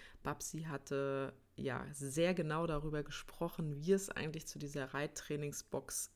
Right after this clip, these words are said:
kam und dass es da vorweg auch verschiedene Modelle gab. Und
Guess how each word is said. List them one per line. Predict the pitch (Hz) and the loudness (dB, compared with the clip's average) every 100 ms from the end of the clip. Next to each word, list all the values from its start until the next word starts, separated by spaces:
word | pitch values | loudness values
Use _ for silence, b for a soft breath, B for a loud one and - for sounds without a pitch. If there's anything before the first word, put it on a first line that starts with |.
| - | -12
kam | - 151 147 208 294 320 B B B B B | -2 0 4 2 0 -6 B B B B B
und | 165 165 - | 2 2 4
dass | 165 175 | 2 2
es | - | 0
da | 165 | 0
vorweg | - 165 151 170 190 - | 2 0 2 2 0 2
auch | 143 160 - | 2 2 -4
verschiedene | - 175 - 190 190 | -4 -2 0 4 6
Modelle | 180 175 180 208 185 | 6 4 4 4 4
gab. | - 117 117 120 - | 4 0 0 -2 -4
Und | - 135 143 143 - | 0 2 0 -4 -6